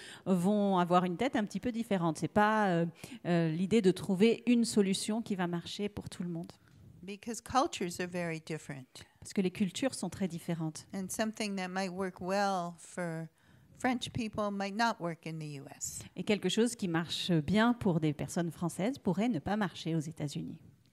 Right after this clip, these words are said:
Speaker 2: For example, if you tried to get people in the U S to take a two-hour lunch every day. <laughs>
Speaker 1: Par exemple, si vous essayez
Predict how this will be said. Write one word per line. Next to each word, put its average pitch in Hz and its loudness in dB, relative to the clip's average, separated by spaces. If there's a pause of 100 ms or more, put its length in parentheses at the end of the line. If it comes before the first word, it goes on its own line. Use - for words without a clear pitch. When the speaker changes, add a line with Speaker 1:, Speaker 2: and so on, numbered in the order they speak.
(160)
Speaker 2:
For 190 -4
example, 190 -2
if 175 -6
you 185 -2
tried 208 0
to 202 -6
get 196 0
people 196 -4
in 180 -4
the 175 -4
U 180 -2
S 175 -4
to - -10
take 170 -8
a 165 -6
two-hour 180 -2
lunch 190 -4
every 175 -6
day. 180 -4 (320)
<laughs> - 0
Speaker 1:
Par 254 12
exemple, 240 10 (280)
si - 4
vous 226 2
essayez 254 4